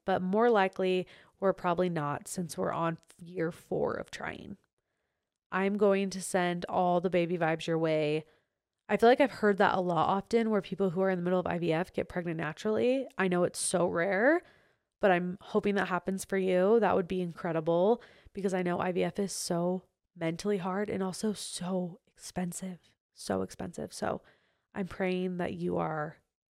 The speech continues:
pregnant. And if you're not pregnant, I hope this round of I V F works for you. Okay, last one. My best friend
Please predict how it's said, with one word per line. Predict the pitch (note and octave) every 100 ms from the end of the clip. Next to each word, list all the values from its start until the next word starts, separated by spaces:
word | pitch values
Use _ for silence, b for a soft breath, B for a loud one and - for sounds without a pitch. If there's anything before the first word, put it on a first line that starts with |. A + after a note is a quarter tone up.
| _
pregnant. | - F3 F#3 - _ - - _ _ _ _ _ _
And | F#3+
if | F3+ -
you're | G3
not | C4
pregnant, | C4 B3+ B3
I | G3
hope | F3+ F#3
this | G3 -
round | F#3+ E3+
of | E3
I | D#3+
V | E3
F | D#3+
works | - - -
for | -
you. | - - - _ _ _ _ _ _ _ _ _ _ _ _ -
Okay, | G#3 - - _ _ _
last | G3 G3 -
one. | - G3 - _ _ _ _ _
My | G3+ G3+
best | - G#3+ D#4+ -
friend | - F3 F3 F3